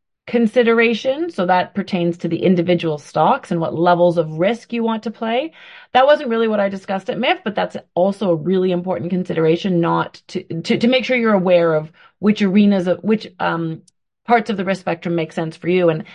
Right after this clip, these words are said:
and how you want to spread, spread yourself across that risk spectrum. What I talked about at miff was more about, it's easy to fall in love with a metal, to fall in love with gold, to fall in love with silver, copper, uranium, whatever it might be,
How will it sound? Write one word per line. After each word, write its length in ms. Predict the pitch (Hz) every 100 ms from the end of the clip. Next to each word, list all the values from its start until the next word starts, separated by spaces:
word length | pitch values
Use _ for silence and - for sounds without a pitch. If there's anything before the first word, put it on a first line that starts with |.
| -
and 100 | 170
how 120 | 202
you 120 | 185
want 160 | 175 160
to 80 | 165
spread, 300 | - 165 -
spread 340 | - 175 170
yourself 320 | 165 160 147
across 460 | 151 - 165 160 160
that 300 | - - - - - -
risk 240 | - 180 -
spectrum. 400 | - 147 - 151 - - - _
What 100 | 269
I 100 | 339
talked 200 | 392 392
about 160 | 349 349
at 100 | 202
miff 240 | 214 208
was 220 | 202 202
more 360 | 190 208 240 269
about, 720 | 302 269 196 165 170 170 - - _ -
it's 220 | 214 -
easy 340 | 294 330 339
to 100 | 330
fall 340 | 302 - 226 214
in 120 | 214
love 360 | 180 175 170 175
with 420 | 175 165 165 - _ _ _ _
a 80 | 190
metal, 400 | 202 160 - - _ _ _ 143 147 135
to 100 | 175
fall 220 | 170 165
in 80 | 175
love 120 | 185
with 120 | 226
gold, 440 | 254 254 170 - -
to 100 | 170
fall 240 | 151 156
in 100 | 180
love 160 | 180 180
with 220 | 208 214
silver, 400 | 302 233 180 156
copper, 400 | 254 269 254 175
uranium, 560 | 170 208 247 233 170
whatever 320 | 170 202 214 214
it 80 |
might 200 | 185 175
be, 280 | 170 - -